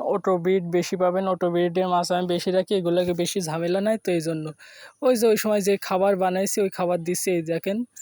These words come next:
অনেক সুন্দরভাবে খায় মাছের আমার। আপনাদের মাছেদের এই অভ্যাস করাইলে, মনে করেন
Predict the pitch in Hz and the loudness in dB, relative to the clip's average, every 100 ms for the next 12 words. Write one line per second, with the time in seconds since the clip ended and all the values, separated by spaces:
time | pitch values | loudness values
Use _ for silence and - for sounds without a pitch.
0 | - _ _ 226 233 - 254 220 208 190 | -20 _ _ 0 0 0 -2 0 0 2
1 | 196 202 - 196 190 180 190 185 185 202 | 0 0 0 0 0 0 0 0 0 -2
2 | 208 185 180 170 180 180 185 196 190 175 | -2 -2 -4 -2 -2 -2 0 -2 -2 0
3 | 196 202 196 185 175 208 - 233 233 196 | 0 2 2 2 0 -2 0 2 2 0
4 | 165 190 202 196 202 | -2 -4 -4 -2 -2